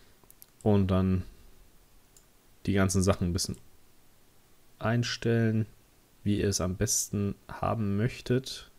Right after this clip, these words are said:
So sieht ganz gut aus. Das ist so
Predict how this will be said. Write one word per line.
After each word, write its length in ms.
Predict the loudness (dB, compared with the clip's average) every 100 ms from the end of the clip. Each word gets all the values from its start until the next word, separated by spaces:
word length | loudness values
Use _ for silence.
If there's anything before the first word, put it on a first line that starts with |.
| -20 -20 _ _ -20 _ -20 -20 _ -20 -20 -20 _ _
So 320 | -18 -2 0
sieht 240 | 0 -2 -2
ganz 260 | -4 -4
gut 140 | -4 -2
aus. 460 | 0 -2 -6 -12 -18 -20 -20 -20 -20 _ _ -20 _ _ _ _ -20 -20 _ _ -20 _ _ _ _ _ _ -20 _
Das 160 | -4 0
ist 140 | 2
so 320 | 6 6 6